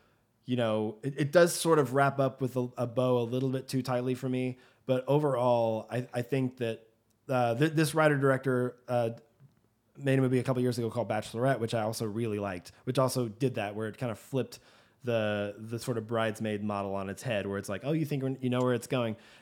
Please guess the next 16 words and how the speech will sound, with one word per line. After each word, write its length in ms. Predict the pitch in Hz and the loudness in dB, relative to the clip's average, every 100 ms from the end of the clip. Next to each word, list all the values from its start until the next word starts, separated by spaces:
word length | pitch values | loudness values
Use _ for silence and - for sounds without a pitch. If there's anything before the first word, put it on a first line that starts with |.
| - | -2
And, 300 | 123 120 113 | 0 2 2
um, 400 | 107 104 101 98 _ | 2 2 -2 -6 _
it's 120 | 131 147 | 0 4
definitely 260 | 165 175 | 4 4
sort 180 | 147 139 | 2 2
of 60 | 131 | 2
a 60 | |
dark 300 | 120 123 127 | 4 2 2
comedy 580 | 131 135 135 135 139 135 - | 0 2 2 2 0 -4 -6
in 80 | 139 | -2
a 40 | |
lot 160 | 135 131 | 0 -2
of 100 | 123 | 0
ways, 340 | 135 131 127 - - - | 0 0 -4 -14 -18 -6
and, 220 | 123 113 | -2 0
uh, 380 | 110 104 101 | 0 -2 -4